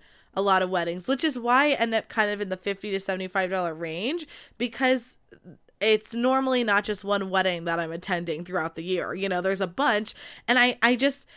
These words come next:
I wanna be there and I wanna celebrate them, but I'm also just, like, not rich yet. Like, I'm not to that point, and I know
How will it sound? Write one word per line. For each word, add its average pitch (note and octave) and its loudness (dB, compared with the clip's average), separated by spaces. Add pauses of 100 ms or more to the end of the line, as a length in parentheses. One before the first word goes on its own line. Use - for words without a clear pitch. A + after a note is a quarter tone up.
(100)
I A#3 8
wanna A#3+ 4
be G#3 -4
there D#4 4
and A3 2
I G#3+ 4
wanna G#3 0
celebrate G3+ 0
them, D#4+ 2
but A#3 6
I'm A3 2
also G#3 2
just, A#3+ -2
like, G#3+ -2
not F#3 2
rich E3 -4
yet. B2 -8
Like, F#3+ 0
I'm G3+ 4
not G#3 4 (300)
to A3+ -6
that G3 2
point, G#3 -2
and G#3+ 0
I F#3+ 2
know G3+ 0